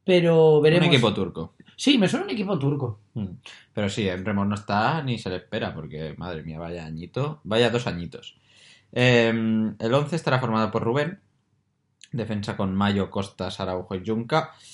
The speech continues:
Speaker 2: Okai y Lobotka, que vuelve en el, eh, doble pivote, Josabet un poquito más adelantado,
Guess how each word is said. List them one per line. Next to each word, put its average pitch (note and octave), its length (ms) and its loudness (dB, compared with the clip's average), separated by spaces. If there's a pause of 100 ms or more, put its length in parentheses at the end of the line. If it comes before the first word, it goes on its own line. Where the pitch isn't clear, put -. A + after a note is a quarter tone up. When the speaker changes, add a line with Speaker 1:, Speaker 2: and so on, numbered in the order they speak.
(220)
Speaker 2:
Okai A2 380 -2
y G#2+ 40 0
Lobotka, G#2+ 520 -4
que F2 80 -8
vuelve A#2+ 480 -2 (400)
en G2+ 180 -6
el, G#2 160 -2
eh, F#2+ 520 -2
doble G#2 420 -4
pivote, C3+ 440 -2
Josabet A2 320 -4
un A#2+ 80 -4
poquito A#2+ 280 -4
más A2 160 -6
adelantado, G2+ 540 -4